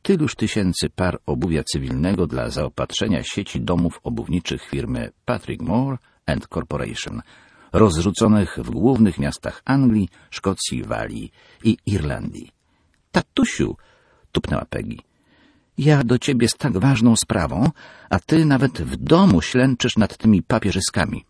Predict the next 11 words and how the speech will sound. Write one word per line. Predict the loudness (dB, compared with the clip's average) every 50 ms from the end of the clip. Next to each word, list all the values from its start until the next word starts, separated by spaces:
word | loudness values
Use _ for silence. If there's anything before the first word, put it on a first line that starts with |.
| _ _ _ _ _ _ _ _ _ _ _ _ _ _ _
Wcale | -14 -6 -2 0 2 4 6 8
mnie | 10 10 10
nie | 8 6 4 2
słuchasz". | 4 2 2 2 0 -6 -6 -8 -12 _ -20 -20 -14 -8
"Ależ | -6 -4 -2 -2 -4 -6 -8 -10 -10 -10 -10
słucham, | -8 -4 0 2 2 2 2 0 -4 -8 -8 -8 -8
słucham". | -8 -8 -6 -2 0 0 -2 -2 -6 -14 -14 -14 -14 -16 -18 _ _ _ _ _ _ _ _ _ _ _ _ _ _ _ _ _ _ _ _ -4
Mister | -4 -2 -2 -4 -8 -6 -6
Moore | -4 -2 -2 0 0 -2 -4 -6 _ _ _ _ _ _ _ _ _ _
odłożył | -4 -2 0 2 2 2 2 0 0 -2 -2 -2
bilans | 0 0 2 2 2 0 -2